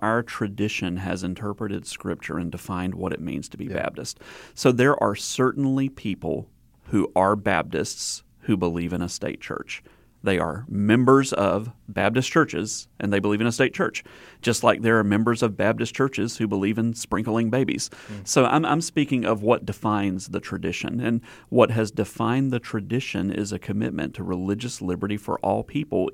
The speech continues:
Speaker 1: even when it has been at great cost. We have people like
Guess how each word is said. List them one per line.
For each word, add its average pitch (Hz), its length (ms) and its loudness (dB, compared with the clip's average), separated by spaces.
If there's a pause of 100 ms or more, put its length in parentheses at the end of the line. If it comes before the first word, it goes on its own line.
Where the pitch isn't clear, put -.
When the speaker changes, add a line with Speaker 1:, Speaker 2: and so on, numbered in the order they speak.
Speaker 1:
even 156 460 2
when 139 160 4
it - 140 -2
has 117 240 -2
been 117 280 0
at 113 240 -4
great 117 300 -2
cost. - 480 -6
We 107 120 -4
have 117 180 -4
people - 280 -6
like 123 300 2